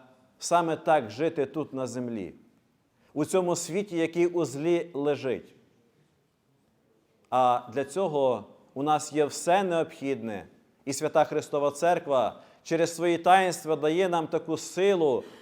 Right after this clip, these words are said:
якою наповнюємо себе тоді, коли переступаємо поріг храму і єднаємося з Богом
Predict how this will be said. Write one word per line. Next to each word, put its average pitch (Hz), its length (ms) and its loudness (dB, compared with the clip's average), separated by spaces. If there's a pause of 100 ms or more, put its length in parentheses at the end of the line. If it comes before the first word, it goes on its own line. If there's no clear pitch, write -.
(120)
якою 175 520 4
наповнюємо 170 720 0
себе 160 300 0
тоді, 160 420 -2
коли 160 260 0
переступаємо 151 800 0
поріг 147 400 -4
храму 147 600 0 (320)
і 135 80 -4
єднаємося 160 840 2
з 123 100 -6
Богом 151 680 4